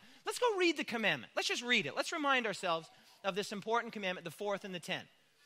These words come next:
"Remember the Sabbath day to keep it holy." Check. "Six days you shall labor and do all your work." Yep,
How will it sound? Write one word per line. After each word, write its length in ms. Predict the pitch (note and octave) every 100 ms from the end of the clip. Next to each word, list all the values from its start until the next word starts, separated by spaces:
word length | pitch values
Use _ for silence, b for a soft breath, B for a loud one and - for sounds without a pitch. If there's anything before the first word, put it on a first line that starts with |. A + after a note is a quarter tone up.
| b b b
"Remember 280 | F3 D4 G4+
the 80 | F#4
Sabbath 300 | D4 C#4+ C#4
day 80 |
to 80 | C4
keep 160 | B3 G#3+
it 80 | F#3
holy." 280 | D#3+ G#2 - _ _ - - _
Check. 320 | - - C#4 - - - - _ _ _ _ -
"Six 280 | - F#4+
days 200 | - E4
you 80 | C4
shall 180 | B3+ B3+
labor 220 | A#3+ A#3
and 80 | A3+
do 80 | G#3
all 160 | G3+
your 140 | G#3+ G#3
work." 220 | D#3 F3 - _ -
Yep, 140 | A3+